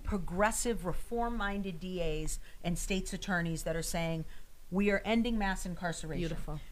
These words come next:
Speaker 1: You guys, jail should be for people that are violent, and we send them there too long, right? We need to send them there for less amounts of time, and we need to do more with them when they're there. Currently, we aren't doing enough. So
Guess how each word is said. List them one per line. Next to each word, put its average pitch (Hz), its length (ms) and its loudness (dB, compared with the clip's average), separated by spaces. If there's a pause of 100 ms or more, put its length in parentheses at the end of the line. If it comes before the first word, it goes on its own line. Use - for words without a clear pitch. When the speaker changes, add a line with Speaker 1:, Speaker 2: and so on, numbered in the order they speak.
Speaker 1:
You 208 120 -2
guys, 208 300 2
jail 240 560 0
should - 280 -4
be 208 220 -2
for 190 180 -6
people 202 420 -4
that 175 140 4
are 165 120 0
violent, 170 560 -2 (260)
and 185 200 2
we 185 100 0
send 240 360 0
them 233 160 0
there 196 200 0
too 196 220 -4
long, 151 260 -2 (300)
right? 165 260 0 (200)
We 190 140 0
need 190 120 2
to 180 80 0
send 226 300 0
them 233 140 0
there 196 160 -2
for 175 180 -6
less 175 380 -2
amounts 262 340 -4
of 233 100 -10
time, 202 360 0
and 165 100 -2
we 170 120 0
need 165 140 0
to 160 60 0
do 190 280 0
more 202 340 4
with 190 300 0
them 170 200 0
when 165 200 0
they're 156 180 0
there. 156 440 0 (280)
Currently, 240 500 -2
we 190 140 -2
aren't 170 220 -2
doing 170 240 -6
enough. 147 280 -6
So 175 360 4